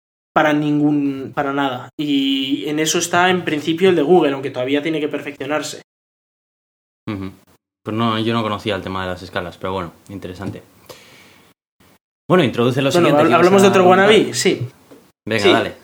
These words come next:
Speaker 1: Eh, hablando de wannabes, bueno, aparece Tim Cook diciendo que los futuros iPhone nos harán preguntarnos cómo pudimos vivir sin ellos. Y esto es, pues, otro Volvo,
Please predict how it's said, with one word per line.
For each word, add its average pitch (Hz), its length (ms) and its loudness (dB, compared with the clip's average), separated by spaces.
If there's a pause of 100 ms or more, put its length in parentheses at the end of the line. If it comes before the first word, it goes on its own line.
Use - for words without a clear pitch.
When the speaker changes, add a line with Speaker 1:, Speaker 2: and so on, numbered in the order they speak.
(120)
Speaker 1:
Eh, 151 400 0
hablando 190 260 4
de 214 60 6
wannabes, 208 320 4
bueno, 160 240 2
aparece 185 320 0
Tim 220 300 -2
Cook 226 260 0
diciendo 214 440 2
que 208 80 2
los 175 140 2
futuros 185 340 2
iPhone 202 640 0
nos 160 200 -2
harán 185 260 0
preguntarnos 190 720 0
cómo 208 260 2
pudimos 196 340 4
vivir 175 220 2
sin 170 220 2
ellos. 160 580 0 (580)
Y 233 300 4
esto 202 320 4
es, - 480 4
pues, - 380 0
otro 175 260 2
Volvo, 156 480 0